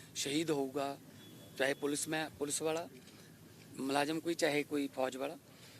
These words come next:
ਤਾਂ ਇੱਕ ਕਰੋੜ ਰੁਪਈਆ ਅਸੀਂ ਉਹਨਾਂ ਨੂੰ ਜਿਹੜਾ ਹੈ, ਉਹ ਪਰਿਵਾਰ ਨੂੰ ਆਰਥਿਕ ਸਹਾਇਤਾ ਦੇ ਤੌਰ ਤੇ ਦੇਵਾਂਗੇ। ਕੋਈ ਮੁੱਲ ਨਹੀਂ ਹੈਗਾ ਇਹ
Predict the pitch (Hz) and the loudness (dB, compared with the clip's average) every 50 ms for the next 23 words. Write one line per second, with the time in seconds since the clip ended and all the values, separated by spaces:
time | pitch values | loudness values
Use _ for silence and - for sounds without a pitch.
0 | - - - - - 147 - - 117 - - 180 165 185 175 170 165 160 151 147 | -20 -18 -4 -2 -2 0 2 0 0 2 2 4 8 10 10 10 10 10 8 6
1 | - 139 135 135 131 123 - - 127 123 120 120 120 131 156 - - - - - | 4 2 2 2 0 0 -2 -4 -4 -6 -6 -6 -6 -8 -8 -8 -10 -12 -16 -18
2 | - - - - - - - - - 117 113 120 131 147 151 - - - - - | -18 -18 -16 -16 -16 -16 -10 -6 -4 -2 0 0 0 -2 -2 -6 -12 -16 -18 -18
3 | - - - - - - - - - - - - - 135 135 - - - - - | -18 -18 -18 -18 -16 -16 -12 -8 -8 -6 -6 -2 -2 -2 -2 -2 -4 -6 -8 -10
4 | - - - - - 139 135 131 135 131 127 123 139 156 151 147 151 - - 185 | -12 -12 -12 2 6 10 12 12 12 12 12 12 12 12 12 12 12 12 10 8
5 | - - - 156 131 131 - 160 151 160 147 143 131 123 - - 104 101 101 - | 8 10 12 12 12 12 12 10 8 10 10 10 8 8 6 0 -2 -2 0 0
6 | 190 190 196 - - 180 180 170 160 170 175 170 170 - 311 - - - - - | 0 0 2 6 6 8 10 10 10 10 10 10 10 8 8 8 6 6 6 4
7 | - | 4